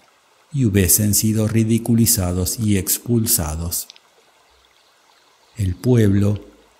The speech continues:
es un sostén de los gobernantes. Por lo tanto, aquellos gobernantes terrenales que se enaltecen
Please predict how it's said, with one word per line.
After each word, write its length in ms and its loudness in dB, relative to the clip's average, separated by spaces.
es 200 -6
un 140 0
sostén 600 -2
de 120 0
los 200 -2
gobernantes. 1080 -2
Por 180 -4
lo 200 -2
tanto, 640 0
aquellos 520 -2
gobernantes 840 0
terrenales 880 0
que 140 -2
se 220 0
enaltecen 840 0